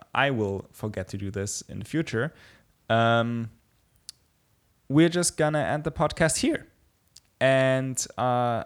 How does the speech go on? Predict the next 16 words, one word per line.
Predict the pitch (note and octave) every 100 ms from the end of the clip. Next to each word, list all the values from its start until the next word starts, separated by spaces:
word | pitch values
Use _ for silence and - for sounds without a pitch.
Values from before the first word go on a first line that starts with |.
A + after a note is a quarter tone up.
| -
I | A#2+ B2+
will | C3 C3+
kindly | - F3+ F3 D#3
ask | D#2 A2+ A#2+ -
you | A2
guys | G#2+ G#2+
to | - A2
follow | - A#2+ A2+
us | G#2+ - -
on | G#2+ G2+ G2+
Twitter, | - B2+ C3 E3 - - - - _ -
um, | G#2+ A2 G#2+ G#2+ G#2+ G#2 - _ _
at | G#2 G#2+
friends | - A#2 G#2+
apart | G2 A2 G#2 - - _ _ -
pod, | - A2 G#2+ G#2